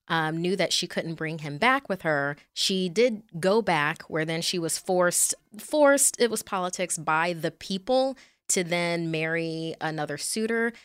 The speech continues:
where she then had another baby, Orm, Ocean Master,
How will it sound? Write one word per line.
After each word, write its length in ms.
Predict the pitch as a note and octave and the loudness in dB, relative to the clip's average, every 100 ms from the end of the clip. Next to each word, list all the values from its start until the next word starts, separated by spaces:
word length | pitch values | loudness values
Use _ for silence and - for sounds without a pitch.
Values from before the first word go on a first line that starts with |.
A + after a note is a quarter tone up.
| _ | _
where 200 | - E3+ | -2 0
she 180 | E3 - | 2 0
then 260 | E3+ D#3+ E3 | 0 0 -2
had 420 | D#3+ D#3+ D3 D3 - | -4 -2 -2 -2 -6
another 380 | C#3+ C#3 C3+ B2+ | -6 -6 -8 -6
baby, 520 | C#3+ D#3 G3+ C4+ E4+ _ _ _ | -4 -4 -4 -6 -6 _ _ _
Orm, 440 | F3+ F#3 A3+ C#4 E4 _ _ _ _ | 2 4 2 0 -4 _ _ _ _
Ocean 300 | E3+ F3+ G3+ | 2 4 2
Master, 720 | F#3 F3+ F#3 - F#3 F3+ F3+ | 2 0 2 2 2 2 0